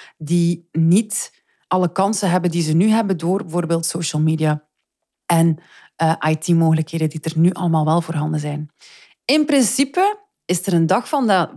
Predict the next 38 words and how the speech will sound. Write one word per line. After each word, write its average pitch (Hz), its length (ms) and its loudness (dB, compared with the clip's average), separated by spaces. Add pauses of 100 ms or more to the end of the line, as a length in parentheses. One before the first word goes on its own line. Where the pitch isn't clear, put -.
(120)
de 165 220 2
dag 226 220 2
van 302 140 0
vandaag 175 560 0 (360)
niets - 680 -2 (120)
die 185 160 -4
jou 185 380 2
nog 160 160 0
kan 156 200 -2
tegenhouden 175 680 0 (360)
om 180 180 -2
te 175 140 -2
worden 165 340 0
wie 160 100 0
je 151 100 0
wil 151 220 0
zijn. 139 400 -8 (800)
Het - 180 -8
enige 226 340 2
wat 190 100 2
jou 170 120 4
kan 156 160 -2
tegenhouden 165 520 2
zijn 151 120 -2
jouw 135 100 0
eigen 185 380 0
gedachten, 156 540 -2 (360)
jouw 160 120 0
eigen 220 300 4
verhalen 185 480 2
over 160 240 -2
de 160 80 0
realiteit 151 760 -2 (540)
en 165 760 2
jouw 175 160 0
eigen 185 520 0 (480)
belemmerende 175 640 0
overtuigingen 147 800 -4